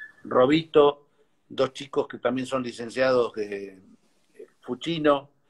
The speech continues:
este, Antonio, eh, Roncoroni Junior, que, eh,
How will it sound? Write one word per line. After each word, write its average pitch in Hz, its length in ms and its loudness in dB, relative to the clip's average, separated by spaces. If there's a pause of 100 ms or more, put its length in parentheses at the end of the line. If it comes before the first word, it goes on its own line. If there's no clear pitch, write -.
(240)
este, 110 480 -14
Antonio, 123 1200 -2 (480)
eh, 101 500 -18 (560)
Roncoroni 127 640 2
Junior, 147 380 0
que, 113 280 -6 (300)
eh, - 120 -16